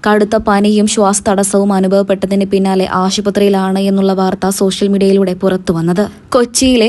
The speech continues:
അമൃത ഹോസ്പിറ്റലിലേക്കായിരുന്നു പ്രമുഖ നടൻ മോഹൻലാലിനെ പ്രവേശിപ്പിച്ചത്. ശ്വാസകോശ സംബന്ധമായ അണുബാധയുമുണ്ട് എന്ന് വ്യക്തമായിരുന്നു. പെട്ടെന്ന് മോഹൻലാലിന് പനിയും ശ്വാസതടസ്സവും അനുഭവപ്പെട്ടു. പിന്നാലെ കൊച്ചിയിലെ അമൃത ഹോസ്പിറ്റലിലേക്ക് പ്രവേശിപ്പിച്ചു.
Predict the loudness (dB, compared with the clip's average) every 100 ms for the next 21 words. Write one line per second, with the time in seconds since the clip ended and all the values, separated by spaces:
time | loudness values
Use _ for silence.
0 | 0 2 2 2 0 2 0 0 0 2
1 | 2 2 2 0 0 0 -2 0 0 0
2 | 0 0 0 0 0 0 0 0 2 2
3 | 0 0 0 2 0 -2 -6 -6 -2 -4
4 | -4 -20 -10 -2 0 0 -2 0 0 2
5 | 0 0 0 0 2 2 2 0 0 0
6 | 0 0 2 2 0 0 0 2 0 -2
7 | -4 -2 -2 -2 0 0 0 -2 -14 -20
8 | -2 -2 0 2 4 4 4 2 2 4
9 | 4 2 0 0 2 2 2 0 0 2
10 | 0 0 -2 0 0 0 0 0 2 2
11 | 0 -4 -2 -2 -4 -16 -4 2 4 4
12 | 4 2 0 0 2 4 2 2 0 0
13 | 0 2 2 0 0 2 2 2 0 0
14 | 0 0 -2 -2 -2 0